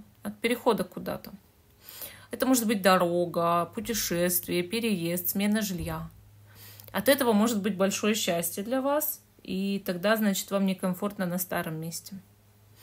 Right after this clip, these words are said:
Тройка жезлов показывает счастье взаимной любви очень часто. Поэтому действительно в личной жизни у вас может быть в ближайшем будущем прорыв даже вашими глазами.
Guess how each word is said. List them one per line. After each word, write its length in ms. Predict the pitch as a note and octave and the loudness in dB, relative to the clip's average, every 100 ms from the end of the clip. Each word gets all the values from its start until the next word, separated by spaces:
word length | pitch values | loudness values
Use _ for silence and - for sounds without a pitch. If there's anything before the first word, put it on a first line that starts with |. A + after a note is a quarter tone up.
| - - - - - | -20 -12 -12 -10 0
Тройка 320 | A#3 B3 B3+ | 4 6 6
жезлов 400 | A3 A3+ A3+ A3 | 6 4 4 0
показывает 540 | G3 G3 G#3+ G#3 F#3 | 0 4 4 4 0
счастье 380 | - F#3+ F#3+ G3 | 2 2 2 -2
взаимной 420 | F3+ F3+ F3 F3 | -2 0 0 0
любви 320 | F3+ F#3 F#3+ F3 | 0 0 0 0
очень 360 | F#3 - F#3 | 0 0 0
часто. 600 | - F3 F3+ - - G#3 - _ _ - - - - - | 0 -2 -2 -4 -8 -12 -12 _ _ -20 -20 -18 -16 0
Поэтому 460 | G3 G3+ G#3 G3 F#3+ | 2 4 4 4 2
действительно 880 | F#3+ A#3 A3+ A#3+ G#3+ G3 F#3 F3+ E3+ | 0 -2 -2 0 2 2 2 0 -2
в 60 | |
личной 360 | F#3+ G3+ G3 F#3+ | -2 0 2 2
жизни 260 | G#3+ A3 | 0 0
у 40 | G3 | 0
вас 180 | G3 G3 | 0 0
может 240 | G3 F3+ | -2 -2
быть 140 | F3 | -6
в 40 | F3+ | -4
ближайшем 460 | F3+ F#3 F#3+ G3 | -2 2 2 0
будущем 320 | F3+ F#3 - F3+ | -2 -4 -4 -4
прорыв 460 | F3+ F3 G#3 G#3 | -2 0 0 0
даже 240 | F#3 F#3 F3 | 2 2 4
вашими 420 | F3+ - F3 E3+ | 4 4 0 -4
глазами. 640 | D#3+ E3+ E3+ E3+ F3 | -6 -8 -6 -8 -8